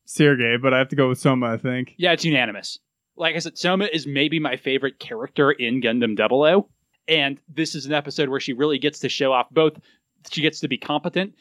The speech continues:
Speaker 2: and she gets the emotional weight, too, where Lieutenant Ming dies, and she's like, "No, we shouldn't let him." And also, she char kicks Tiaria, and he deserved it.
Speaker 1: Is this the, the first episode in which we've had a unanimous verdict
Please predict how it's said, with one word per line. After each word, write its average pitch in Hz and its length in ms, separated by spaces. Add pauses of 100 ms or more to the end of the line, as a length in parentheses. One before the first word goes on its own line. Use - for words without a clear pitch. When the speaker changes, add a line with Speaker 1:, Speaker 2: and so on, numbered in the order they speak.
(120)
Speaker 2:
and 156 220
she 175 100
gets 156 200
the 143 160
emotional 135 460
weight, 113 200
too, 127 220
where 107 220 (540)
Lieutenant 131 400
Ming 120 220
dies, 107 260
and 110 120
she's 117 140
like, 120 140
"No, 180 240
we 151 100
shouldn't 156 280
let 156 180
him." 113 240 (240)
And 151 100
also, 180 280
she - 160
char 190 300
kicks - 340
Tiaria, 151 480 (340)
and 151 120
he 180 100
deserved 151 400
it. - 100 (400)
Speaker 1:
Is 175 120 (100)
this 226 260
the, 214 440
the 156 100
first 175 320
episode 175 360
in 165 60
which 160 140
we've 151 120
had 151 180
a 147 80
unanimous 143 720
verdict 147 480